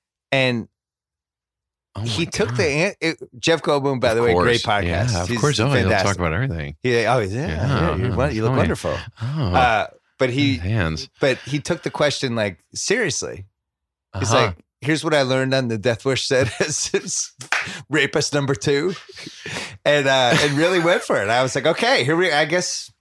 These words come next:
Speaker 1: that the grounds have been set.
Speaker 2: Eh, but he, yeah.
Speaker 1: Tommy, we turn on that air conditioner in there. Bef-,
Speaker 2: He
Speaker 1: if it's not on, turn it on higher.
Speaker 2: <laughs>
Speaker 1: If it's getting hot in here, I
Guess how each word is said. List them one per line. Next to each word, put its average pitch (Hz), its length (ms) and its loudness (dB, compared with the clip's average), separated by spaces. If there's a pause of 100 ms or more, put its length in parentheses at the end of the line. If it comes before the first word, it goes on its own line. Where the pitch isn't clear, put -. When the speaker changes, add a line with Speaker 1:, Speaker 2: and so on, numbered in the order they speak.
Speaker 1:
that 139 220 0
the 139 140 0
grounds 131 420 -2
have 135 100 -8
been 139 120 -4
set. 156 280 -2
Speaker 2:
Eh, 156 40 4
but 165 140 4
he, 202 260 2 (200)
yeah. 120 260 0
Speaker 1:
Tommy, 127 260 0
we 139 160 -4
turn 220 260 -4
on 156 140 0
that 120 180 2
air 110 120 0
conditioner 110 440 -6
in 107 80 -4
there. 107 260 -4 (260)
Bef-, - 240 -12 (260)
Speaker 2:
He 226 440 -2 (100)
Speaker 1:
if 135 160 -2
it's 123 160 -2
not 120 240 2
on, 117 240 0 (400)
turn 110 220 -8
it 127 80 -2
on 107 100 -2
higher. 104 380 -2 (200)
Speaker 2:
<laughs> - 0 -
Speaker 1:
If - 420 -12
it's - 100 -12
getting 113 240 0
hot 82 180 -4
in 65 80 -8
here, 80 120 -4
I - 20 -2